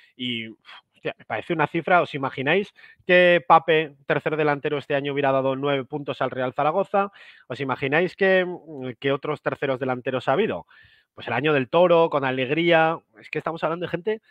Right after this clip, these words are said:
que Alegría metió uno, pero es que el resto no había, no metió un gol. Entonces, sacar pegas a un tío que viene de marcar siete, por mucho que tenga treinta y tres años, parece que el sueldo no es excesivamente alto, como publicaban los compañeros del periódico Aragón, que lo cifraba-, cifraban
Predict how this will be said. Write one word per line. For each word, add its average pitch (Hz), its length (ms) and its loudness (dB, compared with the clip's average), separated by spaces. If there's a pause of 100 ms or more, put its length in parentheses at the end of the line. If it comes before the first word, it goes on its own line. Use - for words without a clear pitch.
(260)
que 123 180 -4
Alegría 131 300 -2
metió 143 260 -6
uno, 110 220 -10
pero 110 120 -16
es - 60 -20
que - 80 -12
el 135 40 -14
resto 175 220 -8
no 190 60 -8
había, 180 300 -8
no 147 160 -4
metió 190 200 -6
un 147 60 -10
gol. 165 240 -4 (800)
Entonces, 165 340 -2
sacar 147 380 2
pegas 185 280 0
a 180 40 2
un 170 80 -6
tío 190 140 -2
que 123 60 -4
viene 127 180 -2
de 165 80 -2
marcar 156 340 -2
siete, 180 340 -2
por 143 140 -6
mucho 147 220 -8
que 151 80 -2
tenga 147 200 -2
treinta 139 260 -8
y 131 40 -4
tres 139 220 -2
años, 165 440 0 (360)
parece 135 300 2
que 165 60 4
el 165 100 4
sueldo 160 340 2
no 156 140 -2
es 151 120 -2
excesivamente 147 720 -2
alto, 156 240 2
como 143 220 -8
publicaban 135 480 -2
los 139 120 -6
compañeros 131 420 -8
del 127 140 -6
periódico 123 360 -4
Aragón, 156 340 2
que - 100 -4
lo 127 80 -2
cifraba-, 135 540 0
cifraban 143 460 0